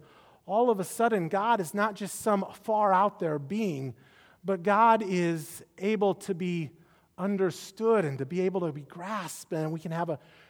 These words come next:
relationship with him. That's why it is so valuable for us to get to know the person of Jesus. That's why for the next six months, we're studying the book of Luke to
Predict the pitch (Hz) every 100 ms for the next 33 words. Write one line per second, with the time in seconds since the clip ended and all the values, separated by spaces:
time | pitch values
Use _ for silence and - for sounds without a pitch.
0 | _ - 180 170 185 208 - 190 - 180
1 | - 175 190 170 139 - - 220 226 254
2 | 247 233 185 - - 269 269 233 240 247
3 | 302 262 190 160 - 208 220 - 160 -
4 | - - 247 226 254 240 240 - 247 -
5 | 240 190 147 262 285 180 135 - - -
6 | _ _ - - 269 - 285 294 269 233
7 | 277 - - 320 - 269 311 294 214 202
8 | - - - 269 277 277 262 240 - -
9 | - 233 185 277 277 214 220 240 339 294
10 | - - 220 220